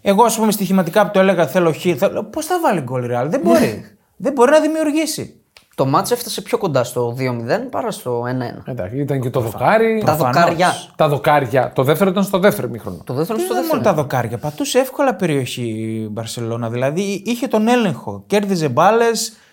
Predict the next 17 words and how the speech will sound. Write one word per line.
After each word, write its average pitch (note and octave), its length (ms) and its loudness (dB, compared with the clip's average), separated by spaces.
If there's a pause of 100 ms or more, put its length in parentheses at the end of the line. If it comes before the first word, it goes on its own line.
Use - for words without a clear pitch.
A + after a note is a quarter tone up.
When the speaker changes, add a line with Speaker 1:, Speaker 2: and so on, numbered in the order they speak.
(180)
Speaker 1:
Δεν D#4+ 160 -2
μπορούσε D#4+ 340 2
να D#4+ 60 -2
κυκλοφορήσει A#3+ 760 -2
η D3+ 40 -2
Ρεάλ A#2 200 0
καθόλου. D#3+ 480 -2
Speaker 2:
Νομίζω E3 440 2
αν F3+ 200 4
η F#3 80 0
Μπαρσελόνα D3 580 -4
είχε E3 160 -4
σε E3 160 -4
καλή D3 260 0
μέρα D#3 280 2
τον C3 140 -6
Κανσέλο B2+ 640 -2